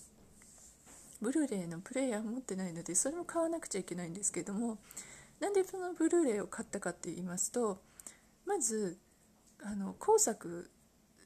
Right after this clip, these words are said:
の映画がまあ大好きなのもあるんですけども、待ってれば日本版も、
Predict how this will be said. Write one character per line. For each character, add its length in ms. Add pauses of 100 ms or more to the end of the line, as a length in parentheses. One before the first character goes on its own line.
(800)
の 380
映 240
画 240
が 120
ま 140
あ 60
大 240
好 80
き 120
な 120
の 60
も 100
あ 80
る 80
ん 60
で 80
す 100
け 100
ど 120
も、 160
待 240
っ 40
て 100
れ 80
ば 120
日 140
本 220
版 440
も、 280